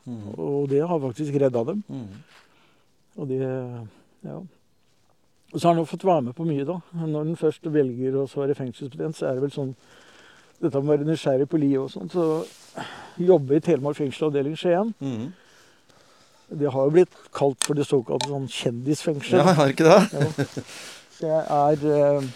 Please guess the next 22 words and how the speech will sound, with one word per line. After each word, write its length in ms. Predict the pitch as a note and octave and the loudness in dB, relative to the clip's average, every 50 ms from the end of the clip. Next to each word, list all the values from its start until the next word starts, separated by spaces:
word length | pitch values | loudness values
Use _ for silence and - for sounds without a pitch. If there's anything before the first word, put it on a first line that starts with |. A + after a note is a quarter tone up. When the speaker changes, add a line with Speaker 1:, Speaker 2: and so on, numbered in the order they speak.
| - - - - - - | -14 -20 -20 -20 -12 -4
Speaker 2:
nei, 140 | E3 D#3 E3 | 2 4 6
jeg, 260 | E3 D#3+ E3 E3 E3+ - | 8 10 10 8 8 4
jeg 100 | F3 D#3+ | 0 -2
synes 180 | - D#3+ D#3 B2 | -2 -4 -6 -4
jeg 120 | D#3 E3 | -4 -2
har 100 | C3+ D#3+ | -2 -2
fått 80 | D3+ D3 | -2 2
veldig 300 | D#3 E3 D#3 C3+ B2+ C#3+ | 4 4 4 4 2 0
mye 380 | D#3 D#3 C#3+ C#3+ D3+ D3+ C3 C3 | 2 2 4 4 4 2 0 -2
ut 180 | B2+ - - D3+ | -6 -6 -4 -2
av, 220 | D3 C#3+ D3 D3 | 0 0 0 0
eh, 560 | C#3 C#3 C#3+ C#3+ C#3 C#3 C3+ C3+ C3+ C3 B2+ B2 - - - C#3+ | -2 -4 -4 -4 -4 -4 -6 -8 -10 -10 -12 -14 -16 -16 -14 -4
det 100 | C3+ C#3 | -2 0
å 100 | C#3 C#3+ | 2 4
være 260 | D3 C#3 B2 A2+ C3+ B2+ | 4 4 4 0 -2 -6
fengselsbetjent. 840 | C3+ A#2+ G#2+ - - C#3 - - D#3+ D#3 D#3 - _ - - - - _ _ _ _ _ _ _ _ _ _ _ _ _ _ _ _ _ - | -8 -10 -12 -14 -18 -20 -14 -10 -10 -10 -10 -14 _ -20 -20 -20 -20 _ _ _ _ _ _ _ _ _ _ _ _ _ _ _ _ _ -10
Speaker 1:
Ja. 260 | A#2+ B2 C#3 E3+ F#3+ B3 - _ _ _ _ _ _ _ _ _ _ _ _ _ _ _ _ - - - _ _ - | -6 -4 -4 -4 -6 -8 -14 _ _ _ _ _ _ _ _ _ _ _ _ _ _ _ _ -20 -20 -20 _ _ -12
Men, 300 | C3+ C#3 E3 E3+ F3 F3 | -6 -4 -2 -2 0 2
eh, 80 | E3+ E3+ | 2 2
det 180 | C#3+ C3 C#3 D#3 | 2 4 4 6
er 200 | D#3+ C#3 A#2+ B2 | 6 6 4 4
jo, 80 | C#3+ | 4